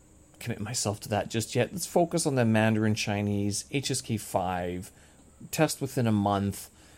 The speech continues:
Uh, you know, I'm finishing up these other projects I got going on. You know, it might be nice to sort of just enjoy some of the weather and things <laughs> like that as well, rather than, uh, jumping into the next deep end of whatever project or pool that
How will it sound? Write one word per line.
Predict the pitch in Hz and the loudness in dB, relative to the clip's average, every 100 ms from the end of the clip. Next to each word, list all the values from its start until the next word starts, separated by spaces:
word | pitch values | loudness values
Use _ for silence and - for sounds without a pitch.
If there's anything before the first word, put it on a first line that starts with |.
| - - - - | -20 -20 -20 -14
Uh, | - - | -10 -6
you | - 139 | 2 6
know, | 120 | 6
I'm | 117 | 6
finishing | 160 160 - 131 | 4 2 2 0
up | - | 0
these | 110 | 0
other | 101 | 0
projects | 98 - 104 101 107 | -2 2 2 2 0
I | |
got | 101 98 - | 0 -2 0
going | 101 98 | 0 0
on. | 95 98 101 - | 0 0 -2 -4
You | 131 127 | -4 0
know, | 117 | 2
it | 110 113 | 0 -2
might | 127 139 | -2 0
be | 123 | 2
nice | 117 107 - | 2 2 0
to | 101 - - - | -6 -12 -18 -16
sort | - 113 | -8 -2
of | 104 | 0
just | 98 - - | -2 -4 -8
enjoy | 107 - 104 | -6 0 2
some | 104 107 95 | 2 0 -4
of | |
the | 90 | -4
weather | 90 92 92 101 | -4 -2 -2 -4
and | 104 | -4
things | 101 98 | -2 -2
<laughs> | |
like | 151 151 | -2 -4
that | - | 0
as | 139 120 - - | 4 6 6 10
well, | 113 107 - - - - | 12 10 8 -16 -20 -4
rather | 120 113 110 | 4 6 6
than, | 104 104 98 - - - - - | 4 4 2 -4 -20 -20 -20 -8
uh, | 101 95 95 95 - 143 | -2 2 2 0 -2 -4
jumping | 135 131 117 120 | 4 6 6 4
into | 117 113 | 4 4
the | |
next | 113 113 117 | 4 2 2
deep | 107 117 110 | 4 4 6
end | 117 113 104 | 4 4 4
of | 107 - | 0 -4
whatever | 120 113 107 107 101 | 0 4 6 4 2
project | - - 107 104 104 - | -2 0 2 2 0 -4
or | 95 | -8
pool | - 127 107 98 | -2 4 4 6
that | 101 98 | 2 -2